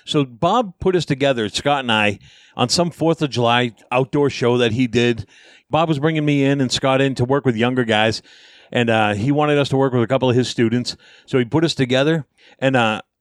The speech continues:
I had never really been a tag team wrestler. Like, I did a little run as a heel team with Jeff as the Suicide Blondes. Scott had done some tagging with Baker and stuff,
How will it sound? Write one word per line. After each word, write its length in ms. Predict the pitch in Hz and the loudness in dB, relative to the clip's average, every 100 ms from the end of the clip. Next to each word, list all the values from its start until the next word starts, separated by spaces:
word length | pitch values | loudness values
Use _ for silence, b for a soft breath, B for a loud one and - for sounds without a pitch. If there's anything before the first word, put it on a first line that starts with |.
| _ | _
I 120 | 147 | -2
had 100 | 214 | 0
never 220 | 196 190 185 | 2 2 2
really 180 | 175 | 2
been 180 | 131 147 | 0 -2
a 40 | 143 | 0
tag 220 | 143 143 | -2 0
team 200 | 156 120 | 0 2
wrestler. 400 | 104 - 131 120 _ - | 0 2 -2 -2 _ -4
Like, 160 | 120 110 | -2 0
I 140 | 120 | 0
did 180 | 117 135 | 2 2
a 60 | |
little 200 | 123 127 | 2 2
run 280 | 117 123 127 | 2 0 0
as 180 | 117 101 | -2 0
a 60 | 95 | 0
heel 180 | 127 117 | -2 0
team 220 | 131 123 | 0 0
with 160 | 104 | -2
Jeff 280 | - 120 117 | 0 0 2
as 160 | 107 90 | 0 -2
the 60 | 87 | -6
Suicide 420 | - 120 113 104 | -2 0 2 2
Blondes. 380 | 104 101 104 - B B B B B - | 2 2 0 -6 B B B B B -10
Scott 540 | - - 135 147 170 - _ - | -8 -4 0 0 0 -6 _ -6
had 260 | 123 123 110 | -4 -2 0
done 240 | 127 120 | -2 -2
some 400 | - 135 123 127 | -2 0 0 -2
tagging 500 | - 120 113 113 113 | -2 0 0 -2 0
with 160 | 107 92 90 - | -2 -4 -16 -4
Baker 320 | 104 101 110 | -2 -2 -4
and 100 | 101 | -4
stuff, 320 | - 104 107 | 0 0 0